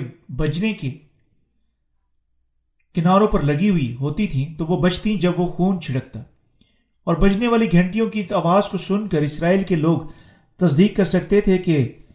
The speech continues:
قربانی کے جانور کا خون، جو ان کے گناہ قبول کر چکا تھا،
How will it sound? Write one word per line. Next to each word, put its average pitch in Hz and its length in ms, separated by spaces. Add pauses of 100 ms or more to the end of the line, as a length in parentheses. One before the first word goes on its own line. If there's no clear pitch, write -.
(120)
قربانی 156 440
کے 196 140
جانور 156 360
کا 180 140
خون، 156 280 (2250)
جو 185 180
ان 214 140
کے 208 200
گناہ 175 240 (520)
قبول 180 300
کر 175 160
چکا 156 240
تھا، 151 180